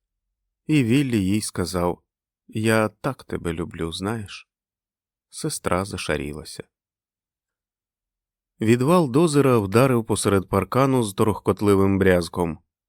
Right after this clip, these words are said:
Сітка натягнулася всередину, а потім вся секція цілком вирвалася з землі і відстрибнула назад через роздільну смугу на другу стіну огорожі.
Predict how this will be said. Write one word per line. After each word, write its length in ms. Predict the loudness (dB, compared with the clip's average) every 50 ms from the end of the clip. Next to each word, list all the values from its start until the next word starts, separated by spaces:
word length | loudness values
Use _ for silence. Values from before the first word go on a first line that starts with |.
| _ _
Сітка 440 | -14 -4 -2 -2 -2 0 0 0 0
натягнулася 720 | 2 2 2 2 2 2 2 2 0 0 0 0 0 0
всередину, 680 | 0 2 2 2 2 2 2 2 0 0 0 -2 -2 -4 _ _
а 240 | -4 0 0 0 0
потім 340 | 0 -2 -2 -2 -2 -4 -4
вся 240 | -2 -2 -2 -2
секція 500 | -2 -2 -2 -4 -4 -4 -2 0 0 0
цілком 500 | 0 0 0 0 0 0 0 0 0 0
вирвалася 600 | 0 0 0 0 0 -2 -2 -4 -6 -4 -4 -4
з 40 | -4
землі 420 | -4 -4 -2 -2 0 0 0 -2 -2
і 240 | -2 -2 -4 -2
відстрибнула 680 | -2 -2 -4 -4 -4 -2 -2 0 0 0 0 0 0 2
назад 500 | 2 2 0 0 0 0 0 -2 -2 -2
через 300 | -4 -4 -2 -2 -2 -2
роздільну 560 | -2 -2 -2 -2 -2 -2 -2 -2 -2 -2 -4 -6
смугу 560 | -6 -4 -2 -2 -2 0 0 -2 -2 -4 _ _ -6
на 160 | -4 -2 -2
другу 340 | 0 0 0 0 0 -2 -6
стіну 300 | -4 -4 -4 -2 0 -2
огорожі. 580 | -2 -2 -2 -4 -4 -4 -4 -6 -8 -12 -16